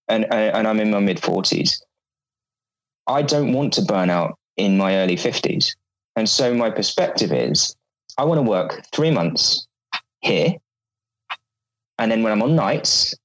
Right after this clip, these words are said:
I work three months in Waikiki, because what I'm doing is working during the day there. And what I'm not doing is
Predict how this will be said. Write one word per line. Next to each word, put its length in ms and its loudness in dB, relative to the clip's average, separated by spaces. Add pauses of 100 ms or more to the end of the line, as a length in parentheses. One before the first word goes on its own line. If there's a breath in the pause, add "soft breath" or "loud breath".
(120)
I 60 0
work 200 0
three 260 0
months 460 0
in 100 2
Waikiki, 600 0 (240)
because 200 0
what 180 2
I'm 140 0
doing 260 0
is 120 -2
working 340 0
during 320 0
the 60 2
day 220 2
there. 200 2
And 140 2
what 100 -2
I'm 140 2
not 180 4
doing 220 2
is 180 2